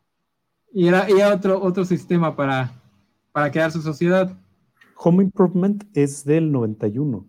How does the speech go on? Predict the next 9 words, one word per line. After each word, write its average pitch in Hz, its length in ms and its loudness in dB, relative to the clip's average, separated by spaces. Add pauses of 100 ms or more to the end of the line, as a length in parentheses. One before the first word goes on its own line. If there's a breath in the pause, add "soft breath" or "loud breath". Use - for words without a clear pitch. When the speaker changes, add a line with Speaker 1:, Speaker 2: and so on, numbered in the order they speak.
(1040)
Speaker 2:
Ahí 139 120 -8
está, 170 200 -2
es 175 140 0
un 180 120 4
año 180 180 4
después 226 520 -4
de, 139 460 -6
de 135 580 -10 (520)
Dinosaurios. 139 720 -4